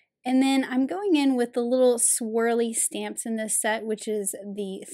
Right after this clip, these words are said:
thread. And I'm gonna add some thread details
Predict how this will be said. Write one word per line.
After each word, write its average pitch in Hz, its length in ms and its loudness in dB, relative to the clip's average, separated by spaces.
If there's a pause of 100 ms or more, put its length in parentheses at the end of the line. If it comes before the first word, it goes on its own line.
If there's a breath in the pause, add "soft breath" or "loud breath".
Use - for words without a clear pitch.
thread. 190 540 -6 (440 loud breath)
And 247 100 -4
I'm 277 120 2
gonna 381 280 -6
add 240 240 -2
some 226 300 -2 (200)
thread 185 280 -6
details 185 680 -10